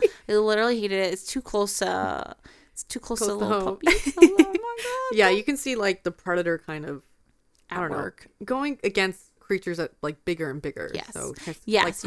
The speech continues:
Speaker 1: predators
Speaker 2: right.
Speaker 1: that are bigger and bigger. So at this point, first it was a snake, now it's the wolf, and
Speaker 2: Yes. He's building up, and
Speaker 1: Yeah.
Speaker 2: it's almost like he's trying to figure out where his greatest
Speaker 1: Right.
Speaker 2: foe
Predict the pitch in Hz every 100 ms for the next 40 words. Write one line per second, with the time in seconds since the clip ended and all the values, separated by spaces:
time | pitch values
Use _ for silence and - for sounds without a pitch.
0 | 233 220 196 180 165 156 175 160 156 147
1 | 143 123 131 - 143 139 - 170 - 156
2 | 143 190 - 170 165 - 165 160 - 160
3 | 151 151 156 160 151 151 - 120 123 160
4 | - - - - - 240 - 226 202 185
5 | 50 - - 202 202 147 - 226 233 220
6 | 220 196 - - _ _ 202 190 - 196
7 | 180 170 175 - 170 175 175 170 185 -
8 | - 180 165 - 60 - - 175 160 131
9 | 104 50 -